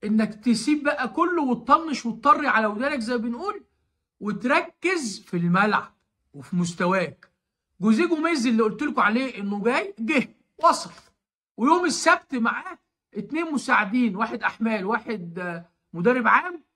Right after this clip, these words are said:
ومدرب حراس مرمى، يبقى تلاتة. وكده ب-، يعني حزين إن محمد عبد المنصف مشي، لكن خلاص هي، هذه الأقدار بتاعت الكورة. فمنصف ما بقاش موجود. ارتحتوا؟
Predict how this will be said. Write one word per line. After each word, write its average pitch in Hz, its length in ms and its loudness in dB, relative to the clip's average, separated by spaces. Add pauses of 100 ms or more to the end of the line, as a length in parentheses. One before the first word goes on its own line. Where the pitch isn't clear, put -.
(140)
ومدرب 269 380 -2
حراس 226 380 -2
مرمى، 175 280 -4
يبقى 185 180 -6
تلاتة. 208 420 -4 (640)
وكده 262 320 0
ب-، 208 300 -4
يعني 180 460 -6 (200)
حزين 208 440 0
إن 214 240 -2
محمد 220 380 -2
عبد 175 180 -4
المنصف 220 460 -6
مشي، 233 260 -4
لكن 294 260 -8
خلاص 247 420 -8
هي، 247 120 -6
هذه 220 600 0
الأقدار 214 440 2
بتاعت 165 300 -8
الكورة. 175 380 -8 (1160)
فمنصف 269 460 -2
ما 233 80 4
بقاش 269 280 0
موجود. 196 460 -4 (240)
ارتحتوا؟ 302 600 2